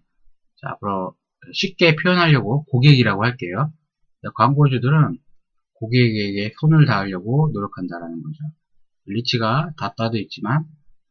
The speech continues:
관심을 끌다라는 뜻도 있습니다. 여기서 관심을 끌다가 더 이해하기가 쉽겠죠? 다시, 광고주들은 고객의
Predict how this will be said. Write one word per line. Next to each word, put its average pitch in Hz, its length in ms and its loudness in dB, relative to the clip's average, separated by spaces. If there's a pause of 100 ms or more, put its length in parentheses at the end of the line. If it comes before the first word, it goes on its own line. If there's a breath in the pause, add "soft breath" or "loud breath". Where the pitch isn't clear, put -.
(260)
관심을 113 480 -2
끌다라는 92 640 -4
뜻도 104 180 -14
있습니다. 87 480 -8 (500)
여기서 110 280 -4
관심을 113 300 -2
끌다가 110 280 -4
더 101 260 -8
이해하기가 104 400 -6
쉽겠죠? 156 560 -2 (1160)
다시, 110 500 -6 (640)
광고주들은 143 880 4 (420)
고객의 131 760 0